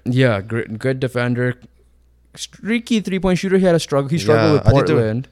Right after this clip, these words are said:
Speaker 2: there was
Speaker 1: but
Speaker 2: a
Speaker 1: he, when he went, when he got traded to New York, he killed it for
Speaker 2: was,
Speaker 1: them.
Speaker 2: wasn't there a playoff game? I don't know if it, I think it was against the Cavs where, like, him and Jalen Brunson played, like, forty-eight minutes.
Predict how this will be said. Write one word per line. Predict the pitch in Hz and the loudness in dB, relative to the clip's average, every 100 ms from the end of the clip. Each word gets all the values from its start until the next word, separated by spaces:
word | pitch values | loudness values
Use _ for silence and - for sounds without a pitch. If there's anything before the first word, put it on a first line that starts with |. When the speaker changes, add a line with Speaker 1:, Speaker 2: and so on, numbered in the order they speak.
| - | -6
Speaker 2:
there | 110 | -2
was | 143 | 2
Speaker 1:
but | 143 147 | 4 6
Speaker 2:
a | |
Speaker 1:
he, | 151 | 4
when | 135 143 | 2 4
he | |
went, | 139 123 127 | 2 0 2
when | 143 | 2
he | 151 | 4
got | 143 | 2
traded | 147 139 | 2 2
to | 131 | 0
New | 131 | 0
York, | 131 127 117 | 2 2 0
he | |
killed | 117 - 117 101 | -8 -4 -4 -4
it | - | -8
for | 82 | -2
Speaker 2:
was, | 113 131 | -2 -2
Speaker 1:
them. | - | -4
Speaker 2:
wasn't | 110 131 147 | -2 -2 0
there | 156 | 0
a | |
playoff | - 117 123 | 2 0 0
game? | 131 131 131 120 _ _ _ - | -2 -4 -4 -8 _ _ _ -10
I | 98 | -6
don't | 104 | -4
know | 110 | -4
if | 107 | -6
it, | 107 | -6
I | |
think | 113 | -6
it | 113 | -4
was | 104 | -4
against | 101 101 | -6 -6
the | |
Cavs | 95 92 104 | -4 -2 -2
where, | 98 | -4
like, | 92 85 - | -4 -4 -6
him | - 95 95 | -6 -6 -6
and | 90 92 | -6 -6
Jalen | 90 92 90 | -4 -4 -4
Brunson | 87 85 90 | -6 -6 -8
played, | 95 85 | -6 -6
like, | 82 | -8
forty-eight | - 95 90 90 | -8 -6 -4 -6
minutes. | 85 90 95 | -4 -6 -6